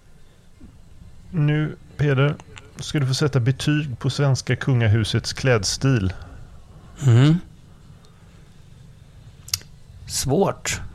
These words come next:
Speaker 2: Jag är inte så himla insatt i den, utan alltså, herrarna då, tänker du?
Speaker 1: Ja, jag tänker det.
Speaker 2: Ja.
Speaker 1: Jag tycker vi kan väl säga, vi kan börja med damerna. Jag tycker de alltid är tjusiga, eleganta och förträffliga representanter för den svenska modescenen. De bär väl ofta
Speaker 2: Mm.
Speaker 1: svenskt.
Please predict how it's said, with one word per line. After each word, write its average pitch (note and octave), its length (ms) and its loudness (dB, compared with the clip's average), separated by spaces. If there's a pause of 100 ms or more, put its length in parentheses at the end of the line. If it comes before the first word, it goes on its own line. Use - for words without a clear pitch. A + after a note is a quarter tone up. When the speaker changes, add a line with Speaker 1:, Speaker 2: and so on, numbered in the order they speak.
(160)
Speaker 2:
Jag A#2+ 140 -2
är C3+ 40 4
inte E3 140 0
så C3+ 100 2 (220)
himla A#2 240 2
insatt C#3 520 2
i G#3+ 40 2
den, G#2 200 4
utan G#2+ 320 4 (1900)
alltså, C3+ 320 2
herrarna D#3+ 480 4
då, - 160 4
tänker A2 300 -2
du? A2+ 60 -2 (260)
Speaker 1:
Ja, D3+ 160 2
jag C3 120 2
tänker D3 320 -2
det. B2 160 -2 (360)
Speaker 2:
Ja. B2 240 4 (360)
Speaker 1:
Jag C#3 160 2
tycker F3+ 200 -2
vi E3+ 60 2
kan F3+ 140 2
väl F3+ 100 0
säga, D#3+ 160 2
vi C#3 140 -2
kan E3+ 120 0
börja E3+ 140 2
med C3+ 140 2
damerna. A#2 320 2
Jag A#2 60 0
tycker C3+ 180 0
de A#2+ 120 0
alltid B2+ 300 0
är A#2 60 2
tjusiga, A2+ 360 0
eleganta G#2 420 0
och - 220 -2
förträffliga C3+ 1400 -2 (340)
representanter B2 920 0
för A2 140 0
den G#2+ 120 4
svenska G2+ 800 2
modescenen. G#2 1400 2
De C3 140 4
bär C3+ 180 4
väl B2+ 100 2
ofta D3+ 140 4
Speaker 2:
Mm. B2 120 8
Speaker 1:
svenskt. C3 680 2